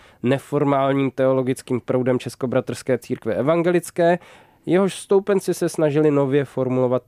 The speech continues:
teologická a ekleziologická východiska činnosti Č C E a zároveň aktivně zaujímat kritické postoje vůči společenským poměrům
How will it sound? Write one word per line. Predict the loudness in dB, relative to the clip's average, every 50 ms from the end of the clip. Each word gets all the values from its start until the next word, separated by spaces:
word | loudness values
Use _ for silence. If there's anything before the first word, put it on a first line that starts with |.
| _
teologická | 0 2 2 2 2 0 0 -2 -4 -4 -2 0 0 0
a | 0 -2 -4 -4 -6 -6
ekleziologická | -6 -2 0 0 0 2 2 0 2 2 0 0 -2 -4 -4 -2 0 0 0
východiska | 0 -2 -4 -4 -4 -4 -4 -4 -6 -6 -4 -4 -4
činnosti | -4 -4 -4 -2 -2 -4 -4 -8 -12 -12 -10
Č | -8 -8 -8
C | -6 -6 -4 0
E | 2 4 4 2 2 -4 -20 -20 -12 -8
a | -6 -2
zároveň | 0 0 2 2 0 0 -2 -4 -6
aktivně | -10 -10 -6 -2 0 2 2 2 2
zaujímat | 2 2 2 2 2 2 0 0 -2 -4
kritické | -4 -4 -4 -4 -4 -6 -8 -6 -2 -2 -2 0
postoje | 0 -2 -4 -4 -4 -2 2 2 2 2
vůči | 0 -2 -6 -6 -4 -6 -6 -6
společenským | -6 -6 -4 -4 -4 -2 -2 -4 -4 -4 -4 -6 -6
poměrům | -4 -2 -2 0 2 2 2 0 -2 -4